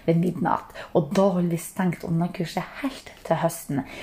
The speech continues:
Så hvis du vil bli med i den fantastiske gjengen, så gå til lenke i bio på Instagram. På Facebook kan du gå på lenke i, som jeg skal enten, oi,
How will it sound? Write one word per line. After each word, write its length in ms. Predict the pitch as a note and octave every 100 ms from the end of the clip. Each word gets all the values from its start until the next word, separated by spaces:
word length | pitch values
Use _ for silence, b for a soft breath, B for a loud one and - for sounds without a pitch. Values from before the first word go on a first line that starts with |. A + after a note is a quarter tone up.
| B
Så 140 | -
hvis 100 | F3+ -
du 80 | A#3+
vil 140 | C4+
bli 80 | G#3+
med 460 | G3+ G#3 A#3+ C#4 D4+
i 80 | G#3
den 100 | F3+
fantastiske 640 | F3+ - D#3+ - - F3
gjengen, 400 | D#3+ D#3 E3+ G3+
så 140 | G3+ D#3+ -
gå 160 | G3+ A3
til 160 | A3
lenke 240 | F#3+ E3+ E3
i 40 |
bio 100 | E3 E3+
på 80 | F3
Instagram. 420 | - - - - - B B B B B
På 140 | - -
Facebook 1120 | - - - - E4+ C4 - - - - - B B B B
kan 180 | G3 F3+
du 60 | D#3+
gå 240 | - D#3+ D#3+ -
på 160 | - D#3+
lenke 380 | D#3 D#3 - - E3
i, 240 | E3 E3+ -
som 140 | F3
jeg 80 | E3
skal 180 | F#3+ F3+ - - - - -
enten, 380 | G#3+ - C#4 C#4+
oi, 140 | B3+